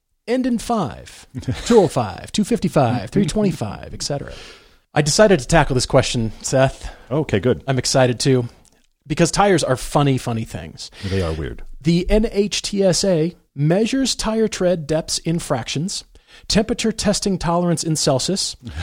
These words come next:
Speaker 1: height and width in a metric ratio, rim diameters in inches, and gross vehicle weight ratings in pounds. What?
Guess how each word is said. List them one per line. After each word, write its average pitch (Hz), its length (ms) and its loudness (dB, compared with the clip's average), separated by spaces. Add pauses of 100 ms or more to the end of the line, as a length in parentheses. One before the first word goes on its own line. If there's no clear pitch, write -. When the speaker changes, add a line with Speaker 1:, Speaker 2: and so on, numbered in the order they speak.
(340)
Speaker 1:
height 220 280 6
and 175 160 6
width 220 240 6
in 151 160 4
a 135 40 4
metric 143 400 2
ratio, 127 460 2 (640)
rim 190 340 10
diameters 190 600 6
in 180 120 4
inches, 180 440 0
and 139 280 2
gross 160 280 2
vehicle 170 400 0
weight 160 240 0
ratings 170 320 0
in 175 100 0
pounds. 78 680 -8 (400)
What? 392 400 -2